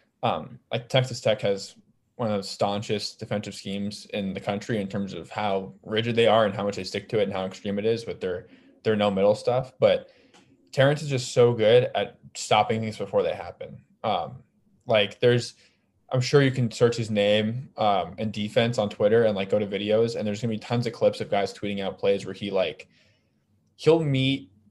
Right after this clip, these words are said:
I think, kind of the, the classic expectation of if you're rotating from the weak side, especially at his size, you know, tall guys can afford to be late 'cause they can deter shots right at the rim. Um, but even wings, when you're sliding over, like, the expectation is you kind of meet him outside the key.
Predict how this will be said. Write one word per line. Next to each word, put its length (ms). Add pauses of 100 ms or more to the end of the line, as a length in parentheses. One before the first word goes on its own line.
(160)
I 40
think, 180
kind 180
of 80
the, 80
the 120
classic 800
expectation 720
of 160
if 100
you're 80
rotating 380
from 100
the 80
weak 220
side, 500
especially 360
at 120
his 140
size, 340
you 80
know, 100
tall 280
guys 240
can 100
afford 280
to 60
be 120
late 260
'cause 140
they 120
can 220
deter 300
shots 320
right 160
at 60
the 100
rim. 360 (440)
Um, 400 (480)
but 100
even 240
wings, 380
when 100
you're 140
sliding 340
over, 340
like, 220
the 140
expectation 500
is 80
you 80
kind 160
of 60
meet 160
him 80
outside 320
the 80
key. 400